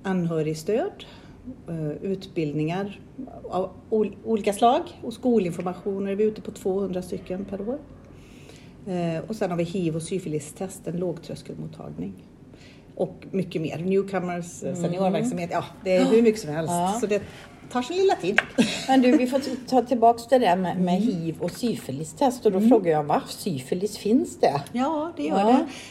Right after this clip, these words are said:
Speaker 1: Och, eh, det ökar i samhället. Eh, lika så gör faktiskt, eh, hiven idag.
Speaker 2: Mm.
Speaker 1: Eh, hiven ökar faktiskt mest bland heterosexuella.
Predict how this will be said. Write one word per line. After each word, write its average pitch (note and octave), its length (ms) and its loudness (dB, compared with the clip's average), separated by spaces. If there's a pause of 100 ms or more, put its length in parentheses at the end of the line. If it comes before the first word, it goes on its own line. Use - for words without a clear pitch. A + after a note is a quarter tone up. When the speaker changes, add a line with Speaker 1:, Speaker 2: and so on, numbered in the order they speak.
(140)
Speaker 1:
Och, - 380 -2
eh, A3+ 80 6
det A#3+ 200 0
ökar F3+ 280 -2
i A3 80 0
samhället. A3 680 -4 (140)
Eh, F3 560 -6
lika G3 360 -4
så F3+ 200 -4
gör E3+ 160 -4
faktiskt, - 500 -10
eh, E3+ 60 -4 (240)
hiven E3+ 420 -6 (100)
idag. C4 180 -4
Speaker 2:
Mm. F#3 280 -4 (600)
Speaker 1:
Eh, F3 560 -2 (280)
hiven B3 320 6
ökar A#3 180 2
faktiskt F#3+ 240 -8
mest - 260 -6
bland D#3 180 -6
heterosexuella. G#3 680 -8